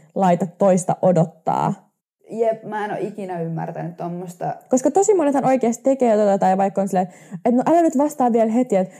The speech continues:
Speaker 1: vaikut
Speaker 2: Mutta
Speaker 1: tähän sikasilta, että sulla ei ole mitään muut elämää, jos sä nyt kirjoitat heti silleen, no so, mulla, mulla oli puhelin kädessä, oli mun, niin kyllä mä vastaan heti. Ja jos joku on silleen, wow, että ihan sika ahdistavaa, että sä vastaat heti,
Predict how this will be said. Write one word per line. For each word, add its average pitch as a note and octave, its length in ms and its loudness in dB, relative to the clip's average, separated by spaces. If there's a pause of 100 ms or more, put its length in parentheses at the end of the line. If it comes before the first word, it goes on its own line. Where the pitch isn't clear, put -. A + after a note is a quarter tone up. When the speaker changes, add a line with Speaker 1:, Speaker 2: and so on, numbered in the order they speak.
(100)
Speaker 1:
vaikut C#4+ 200 2
Speaker 2:
Mutta - 100 0
Speaker 1:
tähän E4 180 4
sikasilta, C#4 400 2
että A3+ 100 -4
sulla C4 120 4
ei B3+ 60 4
ole B3 80 4
mitään A#3 220 2
muut A#3 240 0
elämää, B3 280 2
jos A3+ 80 -2
sä A#3 100 -2
nyt A3 100 -2
kirjoitat A3+ 400 -2
heti A#3+ 180 0
silleen, G3+ 280 -2 (480)
no A#3+ 160 0 (200)
so, B3+ 400 0
mulla, C4 320 2
mulla C#4 280 2
oli D#4 180 2
puhelin D#4 480 4
kädessä, C#4 420 0
oli C#4 100 4
mun, B3 180 2
niin C4 100 2
kyllä D4 180 0
mä D4 140 0
vastaan D4+ 420 0
heti. B3+ 260 0 (260)
Ja A3 80 -2
jos A#3 140 0
joku C4+ 200 2
on G#3+ 100 2
silleen, F#3 340 2
wow, G#3+ 320 4
että G#3+ 120 -2
ihan A3 120 2
sika G#3 200 0
ahdistavaa, G#3 340 0
että E3+ 80 -4
sä G#3 80 -2
vastaat G#3+ 420 -2
heti, - 380 -2